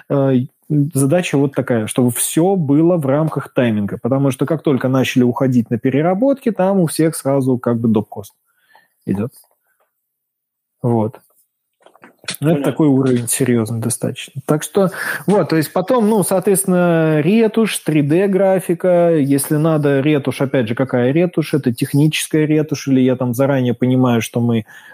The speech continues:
Speaker 1: будем там какой-то композинг делать, или че вообще там надо будет. Это разные ценники, которые закладываются тоже заранее.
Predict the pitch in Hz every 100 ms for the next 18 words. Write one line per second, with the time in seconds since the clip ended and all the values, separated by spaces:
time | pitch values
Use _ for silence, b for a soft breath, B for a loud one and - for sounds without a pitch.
0 | - 139 127 120 113 117 113 - 135 117
1 | 170 143 123 127 127 127 113 123 123 113
2 | - 117 117 107 - - 107 98 - 110
3 | 98 92 90 90 110 - B B B B
4 | - 131 139 135 135 127 120 - 123 113
5 | 110 120 110 120 120 127 120 120 139 156
6 | 202 160 - 110 127 143 131 131 104 104